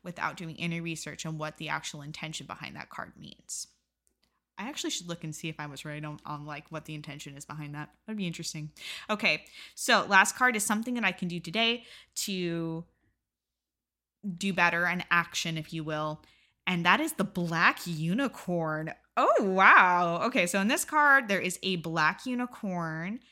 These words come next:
that's raised up on its hind legs in a purple valley with a purple sky. And around the unicorn's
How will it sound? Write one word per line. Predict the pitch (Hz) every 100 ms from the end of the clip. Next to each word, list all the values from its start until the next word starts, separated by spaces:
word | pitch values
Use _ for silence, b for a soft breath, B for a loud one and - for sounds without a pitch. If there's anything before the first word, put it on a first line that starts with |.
| b -
that's | 175 -
raised | 185 180 202 240 285
up | 262
on | - 190
its | -
hind | - - 190 202
legs | 175 156 160 170 -
in | 180
a | 190
purple | - - 247 254 277
valley | 240 196 165 170 165 - 170
with | 175
a | 175
purple | - - 262 285 277
sky. | - - 165 139 - 87 90 - B B B -
And | 185
around | 180 190 214
the | 240
unicorn's | 214 220 208 208 202 175